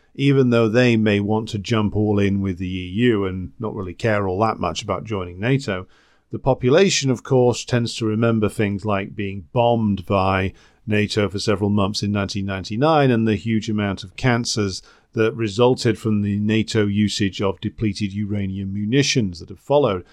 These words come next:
and the destruction of their country, the final annihilation of Yugoslavia, and the deindustrialization and the disasters that followed.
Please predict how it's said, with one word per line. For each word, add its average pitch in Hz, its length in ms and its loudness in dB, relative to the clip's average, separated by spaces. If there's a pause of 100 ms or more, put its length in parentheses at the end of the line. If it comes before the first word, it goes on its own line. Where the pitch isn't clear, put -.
(280)
and 104 140 -8
the 104 80 -2
destruction 110 640 -4
of 98 100 -4
their 98 160 -4
country, 117 600 -2
the 98 360 -8 (380)
final 127 400 0
annihilation 113 920 2
of 98 120 -2
Yugoslavia, 110 1000 0 (320)
and 117 400 2
the 110 320 2
deindustrialization 104 1400 0
and 98 140 -6
the 98 80 -8
disasters 101 680 -8
that 104 140 -14
followed. 123 520 2